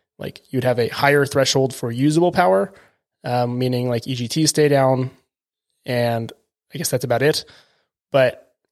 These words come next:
likely not, not worth m-, for most people to spend another fifteen hundred or two thousand dollars on.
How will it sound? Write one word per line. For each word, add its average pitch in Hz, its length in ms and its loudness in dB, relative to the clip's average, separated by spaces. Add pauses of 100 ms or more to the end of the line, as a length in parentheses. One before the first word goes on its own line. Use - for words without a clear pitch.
(260)
likely 151 560 0
not, 127 400 2 (760)
not 135 240 2
worth 131 420 0 (100)
m-, 139 160 -8
for 139 160 -2
most 147 240 2
people 123 180 0
to - 80 -4
spend 123 260 0
another 117 420 0
fifteen 127 420 0
hundred 120 300 2
or 113 60 0
two 123 160 0
thousand 113 260 0
dollars - 300 -2
on. - 200 -8